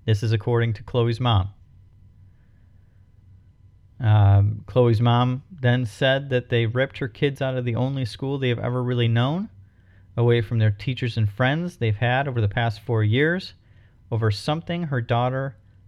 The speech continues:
probably doesn't even know or fully understand. That's from her mom, Diane Shelton.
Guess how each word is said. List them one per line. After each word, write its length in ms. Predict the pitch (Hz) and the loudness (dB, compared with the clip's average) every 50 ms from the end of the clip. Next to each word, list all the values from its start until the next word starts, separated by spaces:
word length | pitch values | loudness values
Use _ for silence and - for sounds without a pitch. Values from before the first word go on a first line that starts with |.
| - _ _ | -20 _ _
probably 640 | - - - 143 143 165 185 196 196 220 180 151 135 | -12 -2 2 2 4 4 2 0 -4 -2 -2 -2 -4
doesn't 500 | 123 - - 135 135 135 160 160 147 - | -4 -2 -2 0 0 0 -2 -6 -6 -4
even 380 | - 131 123 120 120 117 110 110 | -2 -2 0 0 2 2 2 4
know 220 | 117 120 120 131 | 4 2 2 0
or 160 | 135 - 101 | 0 0 -2
fully 380 | 101 101 - 127 123 123 120 117 | -2 -2 -2 -4 -2 0 0 0
understand. 760 | 113 117 107 104 101 - - - 123 139 147 123 95 - - _ _ _ _ - - _ _ _ _ _ _ _ - - _ _ - - - - - - - - - - - - - - _ - - - - - - - - - - | 0 0 -2 -2 -4 -4 -4 -4 -2 -2 0 -2 -4 -4 -8 _ _ _ _ -20 -20 _ _ _ _ _ _ _ -20 -20 _ _ -20 -20 -20 -20 -20 -20 -20 -20 -20 -20 -20 -20 -20 -20 _ -20 -20 -20 -20 -20 -20 -20 -20 -18 -8
That's 180 | - 104 101 - | -4 -4 -4 -2
from 160 | - 110 107 | 0 2 4
her 140 | 101 104 104 | 6 6 6
mom, 320 | 107 104 104 101 101 101 | 6 6 6 6 4 4
Diane 380 | 101 104 98 101 104 104 104 101 | 4 4 4 4 4 4 4 4
Shelton. 580 | 98 - - 113 113 123 - - 95 80 87 | 2 0 -2 -2 -2 -2 -4 -6 -8 -8 -8